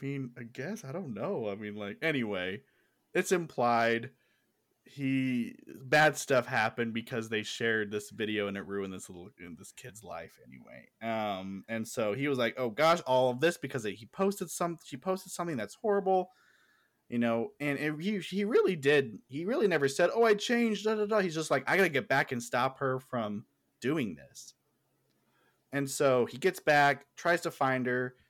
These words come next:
you know, tries to stop her from doing it, but stupid stuff keeps happening.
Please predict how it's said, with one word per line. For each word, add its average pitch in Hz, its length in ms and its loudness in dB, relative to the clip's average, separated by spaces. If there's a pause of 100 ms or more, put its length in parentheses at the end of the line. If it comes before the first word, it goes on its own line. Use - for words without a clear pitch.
(320)
you 123 80 -4
know, 123 300 0
tries 170 500 0
to 135 140 -2
stop 135 420 -2
her 156 80 -2
from 120 200 -2
doing 143 300 -2
it, 127 200 -2
but 113 260 -2
stupid 151 520 -4
stuff 139 220 -2
keeps 123 240 -6
happening. 120 720 -2